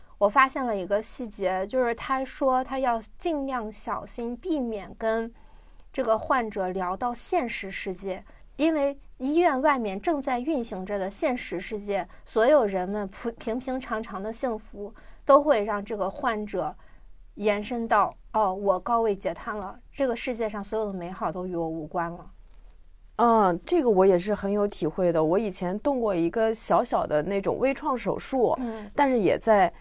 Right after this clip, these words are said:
Speaker 2: 病床上面躺了三天，修复一下。
Speaker 1: 嗯。
Speaker 2: 然后在那个过程中，我就会觉得真的很孤独，就很无助，即便也有朋友来探望我、
Speaker 1: <laughs>
Speaker 2: 照顾我哈。后来就是我终于能出院了嘛，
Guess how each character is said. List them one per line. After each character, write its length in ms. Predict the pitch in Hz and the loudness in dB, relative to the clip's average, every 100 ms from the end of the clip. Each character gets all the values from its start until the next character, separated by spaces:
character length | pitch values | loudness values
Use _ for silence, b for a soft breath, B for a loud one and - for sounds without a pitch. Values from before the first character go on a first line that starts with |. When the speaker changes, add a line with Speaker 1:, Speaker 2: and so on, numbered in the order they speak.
| b | b
Speaker 2:
病 180 | - 254 | -2 -2
床 220 | 214 156 | 0 -2
上 120 | 185 202 | 0 0
面 160 | 165 160 | -2 -2
躺 200 | 185 - | -4 -2
了 80 | 180 | -4
三 260 | 214 202 | -2 -2
天， 320 | 202 208 202 214 | -2 -2 -4 -8
修 260 | - 254 247 | -2 2 2
复 220 | 240 233 | 0 -4
一 160 | 147 - | -4 -2
下。 260 | 156 107 220 | 0 0 -4
Speaker 1:
嗯。 300 | 220 208 208 | -10 -10 -4
Speaker 2:
然 140 | 190 208 | 6 6
后 80 | |
在 120 | 233 247 | 6 2
那 160 | 285 | 4
个 120 | 220 | 2
过 180 | 196 233 | 4 4
程 240 | 202 175 180 | 4 -2 0
中， 320 | 190 185 185 | 2 2 4
我 100 | 151 | 2
就 160 | 233 | 2
会 160 | 233 226 | 2 2
觉 160 | 196 151 | 2 4
得 240 | 170 170 | 4 4
真 280 | - - 302 | 2 -2 -2
的 100 | 294 | -2
很 240 | - 175 135 | -2 -4 -2
孤 200 | 233 262 | -2 0
独， 380 | 185 135 131 160 | 0 0 0 0
就 140 | 208 | -2
很 200 | - 185 | 0 0
无 280 | 160 147 170 | 0 0 -2
助， 360 | - 294 208 b b | 2 2 2 b b
即 120 | - 202 | -2 2
便 140 | 285 | 4
也 80 | 226 | 6
有 160 | 233 | 4
朋 160 | 160 175 | 4 2
友 140 | 196 | 4
来 120 | 185 - | 6 6
探 300 | - 226 208 | 4 0 8
望 200 | 214 190 | 8 10
我、 120 | - | 8
Speaker 1:
<laughs> 20 | - | 8
Speaker 2:
照 260 | - 208 | 10 10
顾 160 | 185 170 | 10 4
我 200 | 143 156 | 2 4
哈。 200 | 151 139 B B B | 4 2 B B B
后 160 | - 320 | 6 8
来 180 | 208 196 | 10 8
就 140 | 240 | 4
是 200 | 220 220 | 2 2
我 160 | 185 156 | 4 4
终 240 | 254 262 | 4 2
于 80 | 240 | 2
能 220 | 220 175 | 0 0
出 240 | - 247 240 | -2 -2 0
院 180 | 269 | 2
了 140 | 226 175 | 4 4
嘛， 240 | 131 78 | 2 -2